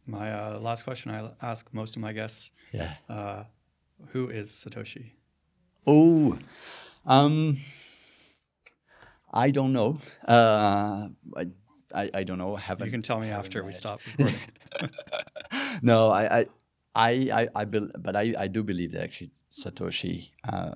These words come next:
Speaker 2: might be a group of people rather than a specific individual. Um, and I, I think the reason why I believe that is that someone needed to be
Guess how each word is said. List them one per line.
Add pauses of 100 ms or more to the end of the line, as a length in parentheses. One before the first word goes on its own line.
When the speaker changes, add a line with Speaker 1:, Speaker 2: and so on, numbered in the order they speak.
Speaker 2:
might
be
a
group
of (800)
people (400)
rather
than (280)
a
specific
individual. (640)
Um, (880)
and (1300)
I,
I
think (600)
the
reason
why
I
believe
that
is
that (1080)
someone
needed
to
be